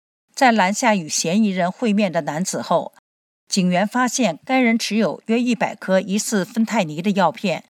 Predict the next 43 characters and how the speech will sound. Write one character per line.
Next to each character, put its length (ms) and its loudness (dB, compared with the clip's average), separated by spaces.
该 160 2
男 200 2
子 160 -6
告 200 2
诉 160 -4
警 260 -4
员， 360 -2
他 160 4
是 100 -2
从 220 -2
沙 240 2
维 160 0
那 200 0
里 80 -6
购 220 -2
买 140 0
了 100 -6
这 160 -6
些 160 -4
药 180 0
片， 340 -4
而 160 4
这 160 0
个 100 2
绰 220 2
号 320 2
据 240 -4
信 260 0
是 260 -4
嫌 340 0
疑 60 2
人 200 -2
使 180 -4
用 220 -6
的。 240 -4
警 160 2
方 220 2
通 180 0
过 140 6
调 240 2
查， 480 -4
周 180 2
三 340 2